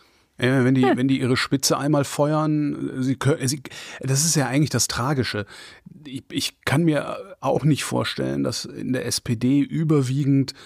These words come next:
Speaker 1: der Seeheimer Kreis verblieben ist, also der rechte Flügel der S P D, sondern ich kann, kann mir sehr gut vorstellen,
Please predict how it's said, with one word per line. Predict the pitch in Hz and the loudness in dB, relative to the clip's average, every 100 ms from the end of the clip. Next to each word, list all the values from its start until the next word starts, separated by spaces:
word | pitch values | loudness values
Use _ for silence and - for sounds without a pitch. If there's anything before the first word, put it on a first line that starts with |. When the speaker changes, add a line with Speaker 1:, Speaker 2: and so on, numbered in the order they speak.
| - - | -20 -18
Speaker 1:
der | - 120 | -2 2
Seeheimer | 98 110 151 135 143 135 | 2 2 2 4 4 2
Kreis | 123 - 127 147 131 - - | 2 0 4 4 4 0 -4
verblieben | - 95 101 104 98 101 | -2 -2 0 -2 -2 0
ist, | 147 - | 0 0
also | - 107 | 0 2
der | 110 98 | 2 2
rechte | 107 135 - 131 | 2 0 0 0
Flügel | - - 135 135 | 0 0 2 4
der | 107 98 | 2 0
S | 98 | -2
P | - 98 | -4 -4
D, | 110 | -2
sondern | 127 117 | 0 0
ich | - | -2
kann, | - - | -10 -6
kann | 127 | -2
mir | 123 | 0
sehr | 113 120 | 2 2
gut | 143 | 0
vorstellen, | - 123 - 131 | 0 -2 0 0